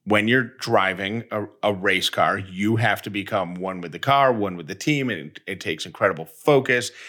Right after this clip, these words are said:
Uh, it's all that I think about during the racing season," et cetera, et cetera, "and I have kids." And he said basically a version of what Serena said in her article.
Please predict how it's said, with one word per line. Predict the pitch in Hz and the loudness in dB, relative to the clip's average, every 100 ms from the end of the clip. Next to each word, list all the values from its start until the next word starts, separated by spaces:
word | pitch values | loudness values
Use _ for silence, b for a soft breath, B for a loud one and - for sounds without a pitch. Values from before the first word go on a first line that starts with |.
| B B - | B B 0
Uh, | 95 - | 0 2
it's | 107 - | 0 0
all | - 101 101 | 2 2 2
that | 98 - | -2 -4
I | 101 | -4
think | 98 - 165 147 | -4 -2 2 4
about | 135 131 107 | 4 4 4
during | 107 98 | -2 -2
the | 98 | -2
racing | 117 117 - 107 | -2 -2 -4 -6
season," | 127 113 101 | -4 -4 -6
et | - | -2
cetera, | 110 95 | 0 0
et | 92 | 0
cetera, | 147 143 139 - | 2 4 2 0
"and | 107 | -2
I | 104 | 0
have | 95 - | -2 -6
kids." | 82 65 - - B B B B - | -12 -12 -14 -16 B B B B -2
And | 113 107 104 98 95 92 - _ _ _ _ _ _ _ _ | 2 2 0 -2 -6 -10 -14 _ _ _ _ _ _ _ _
he | 113 127 113 - _ - | 4 4 4 -2 _ -6
said | - 151 120 | 2 2 4
basically | 123 113 101 98 | 0 0 -2 -4
a | |
version | 90 101 98 95 | -2 -2 -2 -6
of | 87 | -6
what | 87 - - | -8 -4 -2
Serena | 147 156 107 | 2 2 0
said | 90 85 | -2 -6
in | 90 | -4
her | 92 123 | 0 2
article. | 80 58 - - | 2 0 -12 -20